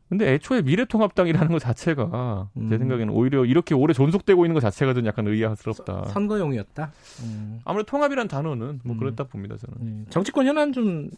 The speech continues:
Speaker 1: 예.
Speaker 2: 해보죠. 지금 제일 뜨거운 게 부동산이에요.
Speaker 1: 예.
Speaker 2: 어, 이 부동산 상황, 이게 사실은 뭐 뒤에 뭐라 그러죠? 이게 뒤에 그 백보드
Speaker 1: 네.
Speaker 2: 그 파랗게 바꾸고
Speaker 1: 예.
Speaker 2: 진성준 의원의 말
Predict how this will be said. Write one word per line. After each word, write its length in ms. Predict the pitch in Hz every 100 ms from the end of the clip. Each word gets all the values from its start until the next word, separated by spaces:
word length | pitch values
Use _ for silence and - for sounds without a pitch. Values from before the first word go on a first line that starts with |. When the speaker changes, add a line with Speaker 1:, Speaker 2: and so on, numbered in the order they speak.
| -
Speaker 1:
예. 80 | 98
Speaker 2:
해보죠. 400 | 160 127 202 117 - - - - - _ -
지금 540 | - 208 294 233 143 - _ -
제일 300 | - 175 302 -
뜨거운 300 | 330 339 285
게 80 |
부동산이에요. 840 | 185 143 202 302 277 147 113 196 185
Speaker 1:
예. 200 | 110 95 110 _ _ -
Speaker 2:
어, 600 | 147 135 131 123 120 113 - -
이 80 | 202
부동산 640 | - 165 311 339 294 262
상황, 600 | 226 233 233 226 208 180 - 175
이게 320 | 208 240 269 165 - - - - - _
사실은 420 | - 220 233 180 -
뭐 540 | 175 180 175 151 139 - _ _ _ _
뒤에 640 | - 170 202 180 139 147 - _ -
뭐라 260 | 135 147
그러죠? 260 | 135 127 185
이게 160 | 131
뒤에 380 | 127 - 139 117 -
그 120 | -
백보드 640 | 226 - 269 160 139 117
Speaker 1:
네. 220 | 104 101 95
Speaker 2:
그 60 |
파랗게 400 | - 226 233 240
바꾸고 500 | - 123 - 127 120
Speaker 1:
예. 40 | 120
Speaker 2:
진성준 440 | 110 175 190 180
의원의 520 | 156 143 135 127 123
말 280 | 113 110 110